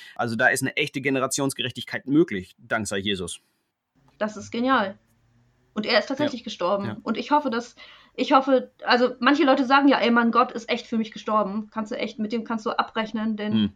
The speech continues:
Speaker 2: brauch ich nicht.“ Ich wünsche mir, dass, ähm, dass wir, dass du, der du diesen Podcast hörst, eben nicht sagst, „Ey Mann, Jesus ist für mich gestorben,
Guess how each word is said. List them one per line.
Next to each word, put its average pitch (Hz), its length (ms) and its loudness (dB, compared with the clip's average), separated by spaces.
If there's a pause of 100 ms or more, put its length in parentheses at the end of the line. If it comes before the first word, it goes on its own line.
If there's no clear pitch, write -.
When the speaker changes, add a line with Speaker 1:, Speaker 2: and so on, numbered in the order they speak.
Speaker 2:
brauch 240 160 2
ich - 140 -6
nicht.“ 240 280 -4 (760)
Ich 240 200 -4
wünsche 294 200 4
mir, 277 100 6
dass, 220 300 0
ähm, 214 420 -2
dass 226 260 -4
wir, 262 300 4
dass 240 240 0
du, 269 160 2
der 247 140 4
du 233 80 -2
diesen 226 260 -2
Podcast 240 520 -2
hörst, 226 280 -6
eben 233 220 0
nicht 277 180 0
sagst, 214 260 0
„Ey 220 140 -2
Mann, 220 240 0
Jesus 220 320 -6
ist - 80 -14
für 226 140 -4
mich 214 140 -8
gestorben, 220 580 -4